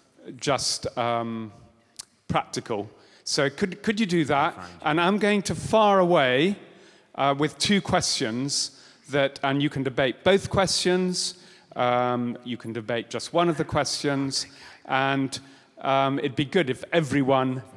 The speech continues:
Speaker 1: in your little circle can actually, um, ask a question. So can we do that? Can we just get, uh, just move your chairs if you have to, so maybe three or four people stay in position.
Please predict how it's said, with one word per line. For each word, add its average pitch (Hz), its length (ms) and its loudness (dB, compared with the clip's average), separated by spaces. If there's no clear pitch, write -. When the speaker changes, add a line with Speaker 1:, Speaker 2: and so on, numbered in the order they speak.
Speaker 1:
in 156 180 2
your 143 140 4
little 131 240 -2
circle 117 640 -2
can 117 280 -4
actually, 117 760 -4
um, 110 480 -2
ask - 280 -4
a 110 40 -8
question. 104 420 -8
So 139 240 0
can 185 160 -4
we 220 80 0
do 202 160 2
that? 196 260 0
Can 165 100 -2
we 170 100 2
just - 400 -4
get, - 340 -2
uh, 135 180 0
just 180 240 -2
move 214 200 2
your 190 120 4
chairs 160 520 2
if 147 140 -4
you 151 80 4
have 143 220 2
to, 139 100 2
so 143 180 2
maybe 143 280 2
three 151 280 0
or 139 80 2
four 143 180 0
people 135 300 -2
stay 139 260 0
in 127 80 -2
position. 131 600 -4